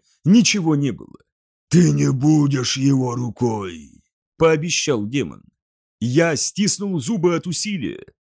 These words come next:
Я боролся с ложью паралича. У меня была рука.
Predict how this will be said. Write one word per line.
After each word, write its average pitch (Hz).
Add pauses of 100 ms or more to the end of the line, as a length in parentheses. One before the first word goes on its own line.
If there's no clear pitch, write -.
(320)
Я 143
боролся 185
с -
ложью 185
паралича. 131 (560)
У 156
меня 196
была 202
рука. 143